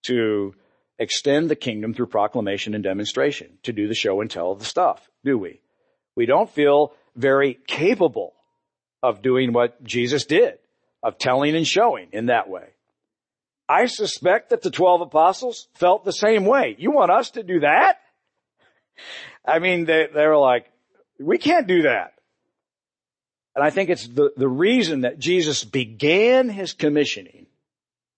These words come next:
in Mark three, uh, Matthew chapter ten, with those words that Jesus called his twelve disciples together and gave them authority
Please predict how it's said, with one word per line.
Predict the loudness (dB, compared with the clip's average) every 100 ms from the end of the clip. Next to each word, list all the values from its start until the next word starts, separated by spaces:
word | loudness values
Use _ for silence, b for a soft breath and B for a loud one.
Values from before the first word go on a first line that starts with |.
| _
in | -6
Mark | 0 0 0
three, | -4 -2 0 -2 -8 _ _ _ -6
uh, |
Matthew | -2 -2 -2 -4
chapter | -2 -2 -4
ten, | -6 -6 -6 -8 _ -6
with | -4 0
those | 0 0 -2
words | -2 -2 -4 -6
that | -6 -4
Jesus | -2 -2 -2 -4
called | -2 2 2 0
his | -4
twelve | 0 0 0
disciples | -2 0 0 -4 -6
together | -2 0 0 -4 -8 b b b
and | -10 -2
gave | 0 2
them | 2 0 0
authority | -4 -6 -8 -6 0 2 2 0 -8 -20